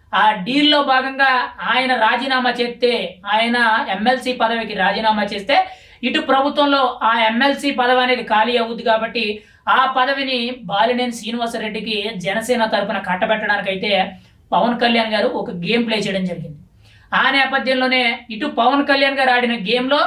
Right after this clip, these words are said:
ఒక బాణానికి రెండు పెట్టెలు అనేటట్టు ఇక్కడ చూసుకుంటే,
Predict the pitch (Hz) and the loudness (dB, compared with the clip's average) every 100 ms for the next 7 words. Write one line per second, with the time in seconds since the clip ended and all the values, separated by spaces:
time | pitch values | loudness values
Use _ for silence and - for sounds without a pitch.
0 | - - _ _ 214 226 285 240 247 277 | -2 -14 _ _ -4 0 0 2 2 4
1 | 285 277 277 254 247 277 - - 240 285 | 2 0 -4 -4 -4 -6 -6 -4 -2 0
2 | 269 - _ 226 220 247 247 240 233 226 | -2 -4 _ -8 0 2 4 0 -2 2
3 | 247 226 214 208 - 220 240 - 247 247 | 2 2 0 -4 -4 -4 -4 -2 0 2
4 | 226 226 | 2 -2